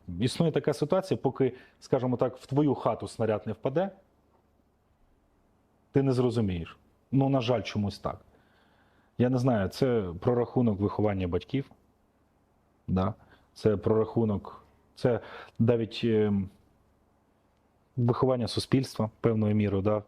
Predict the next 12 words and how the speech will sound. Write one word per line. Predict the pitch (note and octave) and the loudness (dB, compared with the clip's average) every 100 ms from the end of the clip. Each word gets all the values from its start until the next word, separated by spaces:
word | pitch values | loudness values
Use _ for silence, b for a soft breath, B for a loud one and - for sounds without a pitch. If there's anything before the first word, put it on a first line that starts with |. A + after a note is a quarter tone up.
| _ | _
від | G#2+ G2+ | -2 0
різних | G#2+ G2 G2 - | 0 0 -4 -2
регіонів. | F#2+ G2+ F#2+ F2 F2+ B B | -2 0 -2 -4 -8 B B
Хоча, | A2+ - A2 B B B _ | 0 0 0 B B B _
е, | - F2 | -8 0
на | G#2+ | 2
мою | A#2 A#2+ | 2 2
думку, | A#2+ A2+ G#2+ G#2 - | 0 0 -2 -2 -6
я | - G#2 | -4 0
ніколи | A#2 A2+ A#2 G#2+ | 0 0 0 0
не | G2 | 0
поділяв | F#2 F2+ F2 D#2+ | -2 -2 -2 -4